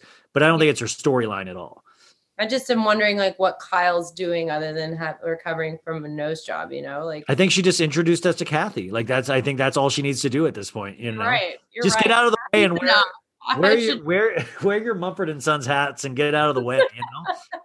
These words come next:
Speaker 2: <laughs>
Speaker 1: Um, s-, you know, um, Sutton is doing something very iconic, I believe.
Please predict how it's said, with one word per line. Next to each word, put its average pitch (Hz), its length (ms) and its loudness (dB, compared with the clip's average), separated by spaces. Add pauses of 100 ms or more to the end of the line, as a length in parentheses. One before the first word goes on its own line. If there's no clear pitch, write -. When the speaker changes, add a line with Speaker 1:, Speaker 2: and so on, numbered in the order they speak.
(280)
Speaker 2:
<laughs> 170 80 2
Speaker 1:
Um, 165 440 2 (600)
s-, - 460 -8
you 160 160 0
know, 143 220 4
um, 131 440 2 (400)
Sutton 240 520 0
is 151 260 -2
doing 175 180 -2
something 170 220 -4
very 165 200 2
iconic, 135 460 -2
I 123 120 0
believe. 113 340 -6